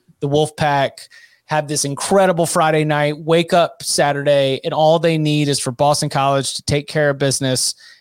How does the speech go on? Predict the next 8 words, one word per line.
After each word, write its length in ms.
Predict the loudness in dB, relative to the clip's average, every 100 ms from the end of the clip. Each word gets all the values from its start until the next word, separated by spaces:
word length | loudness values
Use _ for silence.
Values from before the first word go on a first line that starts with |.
| _ -8
And 400 | -6 -4 -6 -10 _ _ _ _
Phil 240 | 0 0
Jurkovec 480 | 0 -2 0 0 -2 -8 _ _ _
had 320 | -6 -2 -2 -2
a, 140 | -6 -14 _ _ _ _ -10
a 60 | -4
horrendous 520 | -2 0 0 -2 -4
game. 460 | -4 -6 -8 -12